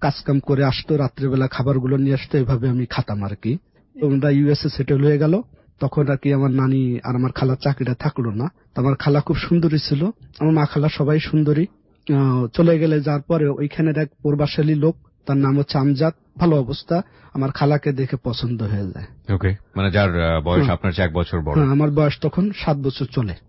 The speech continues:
Speaker 2: আর আপনার খালার বয়স আট বছর।
Speaker 1: হ্যাঁ, পছন্দ হয়ে গেলে মোটামুটি ওইভাবে আর কি, এ, বিয়ে শাদী করতে চায়, তা আসলে আমার নানি ছোট মানুষ তো, বিয়ে শাদী দিতে চায় না। এইভাবেই চলতে থাকে জীবনযাপন। তখন আম-, আমার নানি আমাকে এক জায়গায় নিয়ে গেল, নিয়ে একটা মাদ্রাসায় ভর্তি করে দিল।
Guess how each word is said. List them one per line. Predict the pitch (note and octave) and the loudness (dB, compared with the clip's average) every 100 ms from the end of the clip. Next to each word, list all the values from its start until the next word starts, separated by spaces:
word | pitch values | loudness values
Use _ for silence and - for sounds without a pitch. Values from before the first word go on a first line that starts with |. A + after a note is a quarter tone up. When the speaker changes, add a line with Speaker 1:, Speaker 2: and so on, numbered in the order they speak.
| - | -4
Speaker 2:
আর | E2+ | -2
আপনার | E2+ F#2 | 0 0
খালার | G2 F#2 | 0 2
বয়স | F#2 F2 | 2 0
আট | E2 | -2
বছর। | D2+ D#2 - - - | -4 -6 -8 -14 -2
Speaker 1:
হ্যাঁ, | D3 B2 G2 - - _ | 0 0 -4 -10 -20 _
পছন্দ | - D#3 F3 E3+ | -4 0 2 4
হয়ে | E3 F3+ | 4 4
গেলে | E3+ F#3+ | 2 0
মোটামুটি | F#3 D#3 D#3 D#3 D3 F3 | 0 0 0 0 2 2
ওইভাবে | F3 C#3+ D3+ C#3+ D#3+ | 2 2 0 2 2
আর | D3 | 2
কি, | E3 F#3+ - - - | -2 -4 -6 -20 -4
এ, | D3+ D3+ | 0 0
বিয়ে | C3+ D#3+ | 2 0
শাদী | - D3+ | 0 -2
করতে | D#3+ D#3+ - D#3 | -2 -4 -2 -2
চায়, | E3+ E3 F3 _ | 0 0 -2 _
তা | D3 | -2
আসলে | C#3 D#3+ D3 | -2 0 2
আমার | D3+ | 2
নানি | D3 C#3+ | 2 2
ছোট | - D3 | 0 0
মানুষ | E3+ E3+ E3+ - | 2 2 0 0
তো, | E3 | 0
বিয়ে | C3 C#3 | 0 -2
শাদী | D3+ D3 | -2 -2
দিতে | C#3+ C#3+ | -2 0
চায় | D3+ D#3+ | 2 4
না। | F3 A3 - - - | 2 2 -4 -20 0
এইভাবেই | D#3 C#3+ D#3+ F3 | 2 4 4 2
চলতে | E3 E3 C#3+ | 2 -2 -2
থাকে | D#3+ D#3+ - D#3+ | -4 -2 -2 0
জীবনযাপন। | D3 D3 D#3 D3 - F3+ G3+ - _ _ | 0 2 2 0 0 -2 -2 -12 _ _
তখন | C#3+ D3+ D#3 | -4 0 2
আম-, | D#3 | 2
আমার | C#3 D3 | 2 2
নানি | D3 D#3 | 4 4
আমাকে | D#3 D3 D3 | 2 0 0
এক | D3 C#3 | -2 0
জায়গায় | D3+ D#3 | 2 2
নিয়ে | D3 D3 | 4 2
গেল, | C#3+ D3+ A#3+ A#3+ C3 | 2 0 -2 -6 -2
নিয়ে | C3+ C#3 C3+ | 0 2 2
একটা | C3 B2+ D3 | 0 -2 0
মাদ্রাসায় | B2+ C#3 C3+ C#3 C#3+ | 2 2 2 0 0
ভর্তি | B2 B2 - | -2 -6 -6
করে | A2+ G2 | -6 -6
দিল। | G2+ - | -8 -14